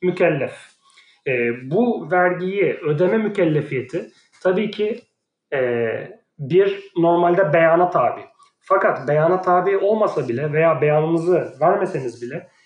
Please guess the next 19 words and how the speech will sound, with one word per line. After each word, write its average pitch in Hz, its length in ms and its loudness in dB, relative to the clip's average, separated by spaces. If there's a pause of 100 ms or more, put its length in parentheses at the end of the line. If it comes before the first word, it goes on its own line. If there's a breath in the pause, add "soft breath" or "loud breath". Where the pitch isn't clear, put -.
(240 soft breath)
e, 135 40 -6 (540)
banka 180 640 0
hesabınıza, 151 840 -4 (720)
e, 143 120 -12
reklamı 156 680 0
veren 180 260 2
şirket 185 460 -2
tarafından 117 520 -6 (380)
veya, 170 600 0 (120)
e, 147 80 -4
YouTube 165 680 0
tarafından 139 540 -4
yapılan 156 520 0
bir - 480 -2
ödeme 170 600 2
tespit 160 380 -6
edildiği 175 420 0
zaman 143 320 -2 (460 soft breath)
bu 175 480 0